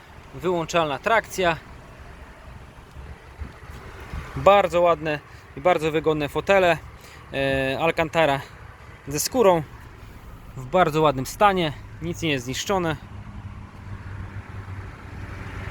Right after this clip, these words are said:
Tak wygląda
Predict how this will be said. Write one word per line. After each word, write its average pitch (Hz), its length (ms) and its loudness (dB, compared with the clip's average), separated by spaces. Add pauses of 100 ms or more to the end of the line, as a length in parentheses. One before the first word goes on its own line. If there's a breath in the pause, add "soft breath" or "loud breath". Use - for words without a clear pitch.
(2000)
Tak 151 160 0
wygląda 135 500 0